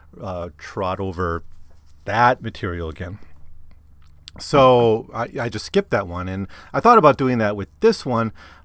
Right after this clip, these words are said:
but this story came out first before the novel, and, and I, therefore, I guess I think I should just be kind of review it on its own terms, and, and, you know, it was, it was presented to the world as a distinct piece,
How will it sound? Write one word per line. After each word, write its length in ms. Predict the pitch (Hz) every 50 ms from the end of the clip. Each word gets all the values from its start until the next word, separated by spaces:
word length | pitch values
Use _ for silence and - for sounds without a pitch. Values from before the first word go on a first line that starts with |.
| -
but 520 | - 233 240 226 - - - - - - - - - - - - - - - _ - _ _ _
this 260 | - - 165 202 202 -
story 240 | - 214 196 180
came 200 | 160 - 175 170
out 140 | 151 135 120
first 320 | - - 156 180 170 - -
before 260 | 123 - - 135 127
the 80 | 117
novel, 440 | 101 104 110 123 139 170 208 240 - - - - - - - - - - - - - - - - - - _ _ - -
and, 880 | 147 127 123 123 120 117 117 117 117 117 113 107 104 98 95 85 - - - - - - - 127 131 - - _ _ _ -
and 380 | - 135 123 120 120 113 104 - -
I, 120 | 123 123
therefore, 600 | 120 - 143 131 127 - - 120 107 104 101 107 - -
I 100 | 127 120
guess 160 | - 139 120
I 80 | 135 123
think 160 | - 123 92
I 100 | 98 92
should 200 | - - 104 82
just 200 | 87 87 - -
be 140 | 110 95 82
kind 240 | - - 95 87 87
of 300 | 78 76 80 80 85 87
review 340 | 92 80 80 87 92 92
it 60 | 90 85
on 100 | 87 87
its 120 | 82 -
own 140 | 113 98 90
terms, 460 | - - 233 202 190 180 175 156 120
and, 260 | 113 101 92 92 92 - - -
and, 280 | 107 101 92 87 82 - - - - - - _ _ _ _ _ _ _ _ _ -
you 100 | 117 104
know, 180 | 90 87 90 95
it 100 | 92 90
was, 300 | 95 95 - - - - - - - -
it 120 | - 196 147
was 120 | 143 -
presented 540 | - - 165 - - 160 160 147 135 131 98
to 80 | -
the 100 | 110 120
world 420 | 107 95 104 120 113 101 95 90 92
as 160 | 92 87 87
a 60 | 87
distinct 420 | 78 90 - - - 92 90 - -
piece, 360 | - 95 92 98 - -